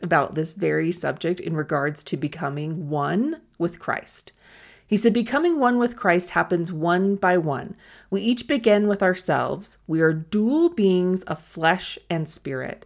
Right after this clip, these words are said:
and we are sometimes at war within ourselves." The one thing that caught my eye with that quote is the part about being at war within ourselves. In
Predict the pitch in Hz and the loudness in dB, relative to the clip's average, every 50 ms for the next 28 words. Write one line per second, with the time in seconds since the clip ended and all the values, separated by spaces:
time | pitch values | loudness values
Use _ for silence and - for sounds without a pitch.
0 | _ - 180 170 165 165 180 190 190 - 359 415 466 - - - 156 139 139 139 | _ -2 -2 0 2 2 2 2 2 0 -2 -4 -4 -4 -6 -4 -4 -4 -4 -6
1 | 143 135 - - 185 180 - 175 151 151 147 135 131 131 131 127 175 - _ - | -8 -10 -6 -4 -4 -4 -2 -2 0 2 2 2 2 0 0 -2 -6 -8 _ -6
2 | - 185 - 165 147 147 127 131 - - - - - - - - - - _ _ | -6 -4 -4 -6 -8 -6 -8 -8 -8 -8 -10 -10 -12 -14 -14 -14 -14 -14 _ _
3 | _ _ _ _ _ _ _ _ - _ - - - - - - _ _ - 202 | _ _ _ _ _ _ _ _ -20 _ -20 -20 -20 -20 -20 -20 _ _ 2 4
4 | 202 262 392 480 - 480 466 392 240 220 - - - 165 151 180 190 165 - - | 4 4 2 4 4 4 4 4 2 2 0 2 2 4 4 4 2 2 2 2
5 | 143 143 143 170 226 226 226 190 185 180 - - - - - 139 139 196 254 226 | 4 4 4 4 4 2 0 0 0 0 -2 -2 -2 -4 -2 2 4 4 4 2
6 | - _ _ _ _ _ - - - - - _ _ - 202 196 196 196 - - | -4 _ _ _ _ _ -20 -20 -20 -20 -20 _ _ 0 0 0 0 0 -4 -4
7 | - - 220 285 339 392 - 277 214 165 170 - 185 180 180 180 180 185 180 - | -6 -2 -2 0 0 0 2 2 0 2 2 2 4 4 4 4 2 0 -2 -4
8 | 165 - - 160 160 151 156 156 156 156 160 160 160 - - - 160 160 151 139 | -8 -6 -4 -2 -2 0 0 0 0 0 0 -2 -4 -6 -6 -6 -6 -4 -4 -4
9 | 139 131 131 131 - - - - - - - - - - _ _ _ _ _ _ | -4 -4 -6 -6 -6 -6 -6 -8 -8 -12 -10 -10 -12 -12 _ _ _ _ _ _
10 | _ _ _ _ _ _ _ _ _ _ _ - - 196 202 202 202 196 | _ _ _ _ _ _ _ _ _ _ _ 2 6 8 8 8 6 2